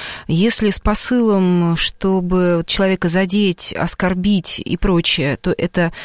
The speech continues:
одна история, и вы в ответ получите одно. А если вы делитесь тем, что вам стало больно, что, э, ну, допустим,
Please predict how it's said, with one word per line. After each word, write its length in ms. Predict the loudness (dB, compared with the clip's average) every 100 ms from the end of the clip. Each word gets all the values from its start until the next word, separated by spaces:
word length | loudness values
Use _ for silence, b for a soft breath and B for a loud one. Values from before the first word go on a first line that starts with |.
| B
одна 320 | 0 2 2
история, 380 | 2 0 0 2
и 40 | 2
вы 120 | 2
в 40 |
ответ 280 | 2 0 -2
получите 560 | 0 0 0 -2 -2 0
одно. 340 | 0 0 -2 B B B
А 100 | 0
если 460 | 2 2 2 2 0
вы 440 | 2 2 2 0 -4
делитесь 720 | -2 0 2 0 0 -4 -4
тем, 260 | 0 2
что 380 | 2 0 0 0 B B B B
вам 300 | 2 2 2
стало 340 | 0 0 0
больно, 540 | 0 0 2 0 -2 -10 _ _ _ _ _ _ b b b
что, 500 | -6 0 2 4 2 0
э, 480 | 0 2 2 2 -2 B B B
ну, 200 | 0 0
допустим, 560 | -2 -2 0 0 0